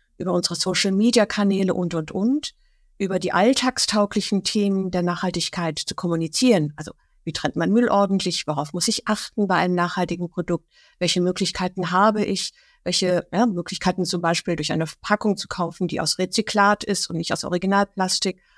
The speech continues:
und, und, und. Also, dass wir über diese Themen immer wieder kommunizieren. Und wir sehen als unsere Verantwortung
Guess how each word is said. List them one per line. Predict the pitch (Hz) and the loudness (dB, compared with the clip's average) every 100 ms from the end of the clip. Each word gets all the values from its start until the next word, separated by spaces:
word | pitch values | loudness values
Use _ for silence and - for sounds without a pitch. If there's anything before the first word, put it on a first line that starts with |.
| _ | _
und, | 202 185 | -4 0
und, | 170 160 | 0 2
und. | 214 | 4
Also, | 180 175 | 4 2
dass | 180 | -2
wir | - | -2
über | 180 | -2
diese | 180 180 - | -2 -4 -4
Themen | - 226 247 226 | -2 2 4 4
immer | 196 185 | 2 -2
wieder | 180 170 | 0 -2
kommunizieren. | - 170 175 160 - - 185 214 262 359 _ _ _ _ _ _ _ | -2 -2 0 -2 -6 -4 0 0 0 -2 _ _ _ _ _ _ _
Und | 190 | -2
wir | 202 | 0
sehen | 185 233 226 | 6 6 6
als | 185 | 2
unsere | - 220 269 302 294 | 2 4 4 4 2
Verantwortung | - - 226 220 214 208 208 202 196 | 4 2 2 2 -2 0 0 -2 -6